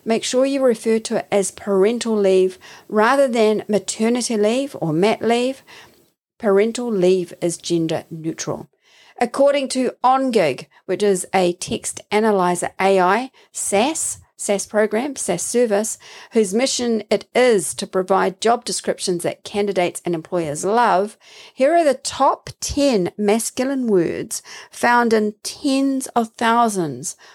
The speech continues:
of job descriptions that they analysed in twenty twenty-two. So these are the words with one alternative.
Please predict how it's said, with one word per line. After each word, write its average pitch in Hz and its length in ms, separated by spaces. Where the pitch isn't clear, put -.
of 196 340
job 220 280
descriptions - 680
that - 220
they 262 260
analysed 175 720
in 175 160
twenty 185 420
twenty-two. 170 800
So 208 360
these 214 220
are 208 80
the 202 100
words 175 340
with 170 320
one 165 440
alternative. 147 640